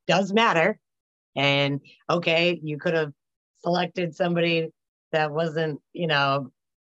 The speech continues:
against QAnon, but you selected jurors that are against gay people.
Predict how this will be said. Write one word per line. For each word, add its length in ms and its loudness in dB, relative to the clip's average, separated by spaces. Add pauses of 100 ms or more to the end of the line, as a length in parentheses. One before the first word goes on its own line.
(100)
against 500 -4
QAnon, 640 0
but 240 -2
you 280 -4
selected 560 -4
jurors 420 -2
that 140 0
are 80 -4
against 300 -6
gay 160 0
people. 400 -10